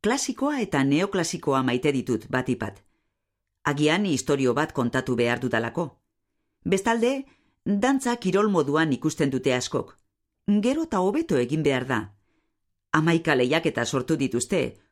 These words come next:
puntuak handik eta hemendik, puntuak ematen zaizkio dantza bakoitzari. Dantzei ez zaie punturik eman behar,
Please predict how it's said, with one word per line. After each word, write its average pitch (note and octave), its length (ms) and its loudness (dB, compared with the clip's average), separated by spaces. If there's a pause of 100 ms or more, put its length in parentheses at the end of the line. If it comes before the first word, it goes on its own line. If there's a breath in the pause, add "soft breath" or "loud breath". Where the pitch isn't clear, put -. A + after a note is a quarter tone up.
(140 soft breath)
puntuak C#3 500 0
handik C3+ 300 0
eta A2+ 160 0
hemendik, F#3+ 500 0 (540 soft breath)
puntuak C4 400 0
ematen D#3+ 320 2
zaizkio D#3 500 0
dantza D#3+ 380 0
bakoitzari. D3 580 0 (840)
Dantzei A3+ 600 2
ez G#3 120 2
zaie E3+ 300 0
punturik C#3 500 -2
eman B2+ 220 0
behar, A2+ 300 -2